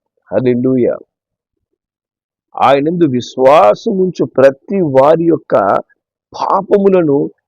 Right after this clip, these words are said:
ఆయన కడిగి వేయడానికి వచ్చాడు. హల్లెలూయా.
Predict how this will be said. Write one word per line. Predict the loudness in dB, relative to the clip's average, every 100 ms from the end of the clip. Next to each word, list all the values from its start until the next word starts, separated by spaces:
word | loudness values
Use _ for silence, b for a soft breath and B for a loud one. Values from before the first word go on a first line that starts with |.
| _ 0
ఆయన | 2 2 -2
కడిగి | -8 -4 -2 -2 0
వేయడానికి | 2 2 0 -2 -6
వచ్చాడు. | -6 -8 -12 -14 _ _ _ _ _ _ _ _ _ _ -12
హల్లెలూయా. | -10 -8 -8 -10 -12